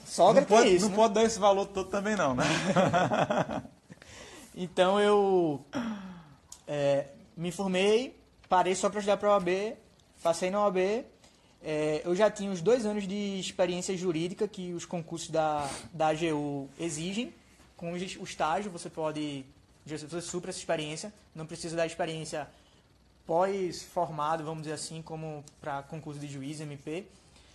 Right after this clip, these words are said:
Speaker 1: E, e aí o próximo passo era estudar. Então,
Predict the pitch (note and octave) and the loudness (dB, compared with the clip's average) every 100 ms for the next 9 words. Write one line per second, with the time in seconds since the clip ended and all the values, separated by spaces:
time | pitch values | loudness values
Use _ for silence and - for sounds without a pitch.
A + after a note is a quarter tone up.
0 | _ _ _ - D#3+ E3+ F3+ F#3+ G3+ G#3 | _ _ _ -12 -8 -6 -6 -6 -6 -6
1 | A3 A#3 C4 C#4 - - - F3 F#3 G#3+ | -6 -8 -10 -14 -20 -18 -6 -2 -2 -2
2 | G#3+ G#3+ A3+ A3 A#3 A#3+ D4 B3 C#3+ - | -4 -6 -4 -2 -4 -8 -6 -4 -4 -10
3 | - _ _ - - F3+ F#3+ F#3+ F#3+ E3+ | -20 _ _ -20 -8 -4 -2 -2 -4 -6